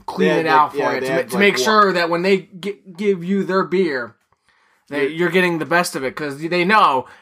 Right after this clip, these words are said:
Speaker 1: you're a potential customer. Like, "Hey, if you're here in Saratoga for this, it's not that far from Clifton Park. It's not
Speaker 2: Right.
Speaker 1: that far from Glens Falls," so.
Speaker 2: Yeah.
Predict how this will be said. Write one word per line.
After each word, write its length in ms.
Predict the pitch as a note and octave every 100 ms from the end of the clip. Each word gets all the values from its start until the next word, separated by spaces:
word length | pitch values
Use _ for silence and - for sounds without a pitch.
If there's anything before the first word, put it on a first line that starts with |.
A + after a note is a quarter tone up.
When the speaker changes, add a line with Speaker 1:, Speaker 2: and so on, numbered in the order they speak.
| -
Speaker 1:
you're 160 | E3
a 40 | E3+
potential 420 | E3+ E3+ D#3 C#3+
customer. 420 | B2+ F3 - D3
Like, 80 | A2+
"Hey, 260 | F#3 F#3 C#3
if 100 | C3+
you're 260 | E3 C#3+ _ _ _ _ _ -
here 260 | D#3 F3
in 80 | D#3+
Saratoga 520 | F#3 D#3+ D3 A3 A3
for 120 | G3 C#3+
this, 300 | C#3 C3+ - _ _ _ _
it's 140 | -
not 200 | B2+ E3
that 180 | F3+ -
far 200 | G3 F#3
from 160 | F#3+
Clifton 340 | F#3 G3+ G3+ G3
Park. 360 | A3+ G#3+ F#3+ -
It's 100 | -
not 120 | A#2
Speaker 2:
Right. 80 | A2
Speaker 1:
that 140 | C#3
far 220 | E3 E3
from 320 | D#3+ F#3 E3+
Glens 320 | D#3 F3 F3+ F3
Falls," 480 | A3 G#3 D#3 D#3
so. 420 | - D3 C3 A#2 A2 _
Speaker 2:
Yeah. 340 | B2+ B2 A2+